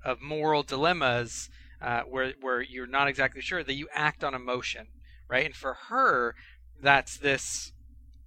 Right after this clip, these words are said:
indicator that it's, it's after the fact reasoning that you try to justify it, that morality is emotion driven. But,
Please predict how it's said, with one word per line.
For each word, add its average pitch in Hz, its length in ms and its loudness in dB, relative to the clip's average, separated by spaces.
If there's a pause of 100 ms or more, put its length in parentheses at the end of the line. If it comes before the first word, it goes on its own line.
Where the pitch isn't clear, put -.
(400)
indicator 135 840 4
that 127 180 2
it's, - 280 -4
it's 123 240 -4
after 160 340 4
the 143 100 -6
fact 123 380 -2
reasoning 190 420 -2
that 180 100 2
you 165 80 -10
try - 180 -4
to 117 60 -6
justify 190 680 0
it, 170 220 4 (360)
that 135 140 -4
morality 131 560 2
is 131 140 -2
emotion 123 440 -6
driven. 190 400 2 (320)
But, 185 200 4